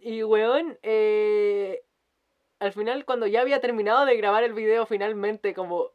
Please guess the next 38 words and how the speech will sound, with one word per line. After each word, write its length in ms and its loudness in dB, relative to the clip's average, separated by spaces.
literal, 600 0
exactamente 840 -4
ciento 380 -2
veinte 280 -4
segundos, 540 -4
no 160 -4
me 80 -2
preguntan 480 -6
cómo 240 -4
mierda 300 -6
lo 120 -2
hice. 260 -8
Yo 120 -2
salgo 200 -2
como, 180 -2
"Escapa 440 -2
tu 120 -4
virus", 240 -4
literal, 560 -2
weón, 200 -2
no 60 -8
sé. 260 -10
Precioso. 760 -6
Por 100 -4
ahí 80 -2
me 120 -6
dijeron 400 -4
que 100 -8
me 100 -8
debería 260 -2
ir 120 -8
a 40 -6
la 120 -6
tele. 460 -6
Eh, 200 -4
no, 220 -6
qué 80 -6
patúa. 280 -8